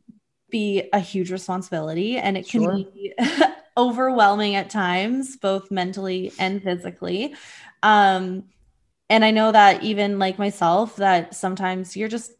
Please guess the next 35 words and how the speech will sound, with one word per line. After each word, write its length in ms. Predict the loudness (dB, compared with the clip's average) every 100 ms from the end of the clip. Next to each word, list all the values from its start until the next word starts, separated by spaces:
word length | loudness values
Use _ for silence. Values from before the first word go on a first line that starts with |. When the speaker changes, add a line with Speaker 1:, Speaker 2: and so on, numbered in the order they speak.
| -6
Speaker 1:
tired. 500 | 0 0 0 -6 -6
Like, 220 | -4 -4
it's, 220 | -6 -6
it's, 400 | -8 -8 -10 -14
it's 160 | -8 -4
a 60 | -2
lot, 500 | 2 4 4 2 -6
um, 400 | -4 -2 -4 -6
having 360 | -6 -6 -6 -8
to, 500 | -8 -6 -4 -6 -8
having 300 | -6 -6 -6
to 140 | -6 -6
lead 180 | -6
everybody, 380 | -8 -8 -6 -6
and 100 | -6
especially 400 | -6 -6 -6 -4
the 100 | -4
one-on-one 460 | -4 -4 -4 -4 -4
days 280 | -4 -4 -6
can 180 | -8 -6
be 120 | -6
really 200 | -6 -6
<laughs> 100 | -2
tiring, 220 | -2 4
Speaker 2:
Yes, 640 | 4 4 2 0 2 4 2
Speaker 1:
going 200 | 0 2
back 160 | 2
Speaker 2:
for 60 | 2
Speaker 1:
to 60 | 2
Speaker 2:
sure. 380 | 6 6 4 0 -8 0
Speaker 1:
back, 60 | 4
hour 100 | 6
after 280 | 6 4 0
Speaker 2:
Yes. 80 | -2
Speaker 1:
hour. 380 | 0 0 -2